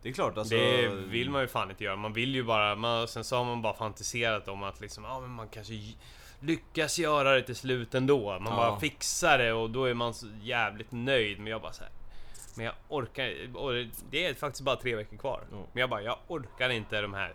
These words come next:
Speaker 2: tre få veckorna. Bara,
Speaker 1: Nej.
Speaker 2: nej,
Speaker 1: Nej.
Speaker 2: nu hoppar jag av det här.
Speaker 1: Ja.
Speaker 2: Så jag har skrivit till gruppen, allting är liksom klart. Nu ser vi, håller jag på och letar ifall det är någon som vill ta min plats.
Speaker 1: Vad sa gruppen då?
Speaker 2: Inte så mycket. Alltså,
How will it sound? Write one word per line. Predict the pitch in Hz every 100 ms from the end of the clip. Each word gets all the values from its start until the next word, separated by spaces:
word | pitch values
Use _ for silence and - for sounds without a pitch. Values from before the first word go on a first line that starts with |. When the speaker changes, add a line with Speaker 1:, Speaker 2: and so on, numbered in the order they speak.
| -
Speaker 2:
tre | 120 110 95 - - - - - -
få | 120 92
veckorna. | 67 - - - -
Bara, | - 104
Speaker 1:
Nej. | 82
Speaker 2:
nej, | 113 120 123 110 - -
Speaker 1:
Nej. | - 117 117
Speaker 2:
nu | 117 - -
hoppar | - - 76
jag |
av | 65 -
det |
här. | -
Speaker 1:
Ja. | 90 87 - - - - - -
Speaker 2:
Så | -
jag | 127
har |
skrivit | 135 - 143 131
till | 139
gruppen, | 131 131 131 127 127
allting | - 127 120 117
är | 110
liksom | 110 - 110 107 -
klart. | 120 113 110 -
Nu | 110 107 107 107
ser | 107 - 110
vi, | 107 107
håller | 107 117 107
jag | 101
på | 107
och |
letar | 110 104 101
ifall | 78 - 87
det |
är | 87
någon | 80
som | -
vill | 80
ta | - 85
min | 71
plats. | - -
Speaker 1:
Vad | 117 139 127
sa | 117
gruppen | 101 90 - 190
då? | - - - - - - - - - - - - - -
Speaker 2:
Inte | 185 123 - 117
så | 139
mycket. | 160 - - 131 156 - - -
Alltså, | 147 -